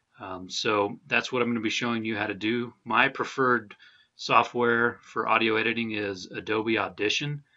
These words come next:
Uh, so I'll show you how to do it there first, and then I will also show you how to remove background noise in Audacity, which is a, uh, free program that anyone can download. So, um, in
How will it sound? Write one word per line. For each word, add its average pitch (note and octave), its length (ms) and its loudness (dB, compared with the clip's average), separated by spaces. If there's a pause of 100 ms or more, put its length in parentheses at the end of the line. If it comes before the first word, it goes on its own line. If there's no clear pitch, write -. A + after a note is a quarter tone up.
(560)
Uh, F#2+ 80 -12
so G2+ 180 -6
I'll G2 140 -2
show - 180 -2
you A2+ 160 -2
how A2+ 60 0
to A2 100 -2
do A2 160 0
it - 160 -6
there A#2 400 0 (300)
first, A#2 480 0
and A2+ 180 -6
then A2+ 100 -4
I A2 140 -2
will A2+ 80 -2
also B2+ 300 0
show A#2+ 240 -4
you A2+ 240 0
how G#2+ 80 0
to G2+ 200 -4
remove A2+ 380 -4
background A2 480 4
noise G2+ 380 -6
in A2 240 -8
Audacity, G2+ 800 -2 (500)
which - 240 -10
is F#2+ 480 -8
a, F#2 380 -8
uh, F#2 240 -8
free C3 320 0
program G2 500 0
that G2 140 -4
anyone G2 260 -6
can G2 140 -12
download. F#2 480 -8 (920)
So, F#2+ 500 -2 (760)
um, G2+ 440 -8 (560)
in B2+ 420 -2